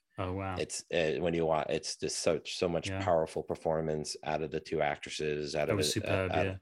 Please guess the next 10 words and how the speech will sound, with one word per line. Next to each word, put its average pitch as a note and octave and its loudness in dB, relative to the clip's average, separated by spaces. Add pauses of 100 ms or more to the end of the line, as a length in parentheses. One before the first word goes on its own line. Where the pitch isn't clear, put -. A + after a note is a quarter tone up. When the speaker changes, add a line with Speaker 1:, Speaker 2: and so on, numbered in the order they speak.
(400)
Speaker 2:
Ariana E2+ 6
and D2+ -2
Rachel D2+ 0
just D2+ -6
killed D#2+ 0
it. D2+ 2
And, D#2 -6 (520)
and F2 -4
then F2 2
Ariana F2 4